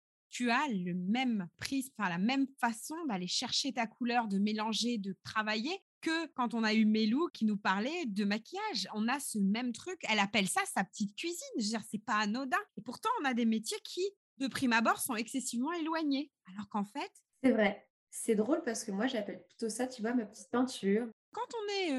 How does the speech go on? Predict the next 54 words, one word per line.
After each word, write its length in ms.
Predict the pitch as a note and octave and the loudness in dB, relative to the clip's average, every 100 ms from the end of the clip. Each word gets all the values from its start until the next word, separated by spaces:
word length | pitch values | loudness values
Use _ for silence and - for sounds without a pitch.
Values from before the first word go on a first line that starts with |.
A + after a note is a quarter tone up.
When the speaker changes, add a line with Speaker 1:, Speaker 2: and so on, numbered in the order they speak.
| A#3 | 0
Speaker 1:
euh, 20 | A#3 | 4
une 120 | A3 | 4
jeune, 340 | G3 A3 G#3+ | 4 2 0
euh, 280 | G3 F#3 F3 | 0 0 0
maman 320 | F3 G3+ G#3+ | 0 2 0
entrepreneur, 800 | G#3+ - F#3 - G3 A#3 A4 A#4+ - _ _ | -2 -2 -4 0 0 2 0 -2 -8 _ _
vous 160 | G#3+ B3 | -4 -4
faites 280 | - A#3+ F4+ _ _ - | 0 -2 -2 _ _ -4
tout. 160 | D#4 _ _ - | -4 _ _ 0
Les 120 | G#3 | 0
photos, 520 | - F#4 - G4 G4 - | 2 -2 0 0 0 -4
la 100 | F#3 | -4
communication, 840 | G3+ A#3+ B3+ B3 D4+ D4+ - - F4+ F#4 _ - | 2 6 6 6 2 -4 -6 -6 -6 -8 _ -14
c'est, 220 | - G#3 | -6 -4
c'est 160 | G3+ G3+ | -4 -6
tout 200 | - D4+ | -8 -6
un 140 | C4 | -4
travail 380 | A3+ A#3 A3 C4+ | -2 0 2 2
derrière 400 | G#3 G3 A#3 C4 | 0 0 -2 -4
qui 100 | - | -8
est 60 | - | -4
énorme. 640 | A3+ G#3+ C#4+ G4 B3+ F#3 F3+ - | 2 4 2 0 0 0 -4 -8
Speaker 2:
C'est 320 | - - C4 | -8 2 6
vrai 220 | A3+ E4+ | 8 6
et 40 | D4+ | 4
c'est 180 | B3+ | 2
bien 180 | G3 A#3+ | 0 0
de 60 | C#4 | 0
le 100 | A#3+ | -2
dire. 200 | G#3+ D#4+ - | -2 -4 -2
Au-delà 320 | A#3 B3 C4 | 0 0 0
des 140 | A3+ G#3 | -2 -2
biscuits, 580 | G#3 - - C4 C4+ - | -4 -4 0 2 2 0
au-delà 440 | F#3+ F3+ A3+ A#3 | -6 -4 -2 -2
des 140 | G3+ G3+ | -2 -4
fleurs, 540 | - A3+ D#4 D4+ G3+ - _ _ G#3 | -4 -2 0 0 -2 -6 _ _ -4
il 80 | |
y 60 | G3+ | 0
a 40 | G3 | 0
aussi 260 | G#3 - | -2 -8
tout 120 | - B3 | -4 -2
l'aspect, 460 | G3+ - - C#4 | 0 -2 -4 -4
en 100 | B3+ | -4
fait, 300 | G#3 A#3+ A#3+ | -4 -8 -6
euh, 200 | G3+ G3 | -4 -4
communication. 680 | G3 A3 G#3+ G3+ G3 G3 B3 | -2 0 2 0 -2 -2 -2
Comme 160 | A#3 G3+ | -2 -4
il 80 | G3+ | -2
faut 100 | B3 | -2
se 140 | A#3+ | -2
former 300 | G3+ A3+ A#3 A#3+ | -4 -4 0 0
aux 60 | |
réseaux 240 | G3+ G3 G3 | 2 0 -2
sociaux 320 | - G#3 | -8 -6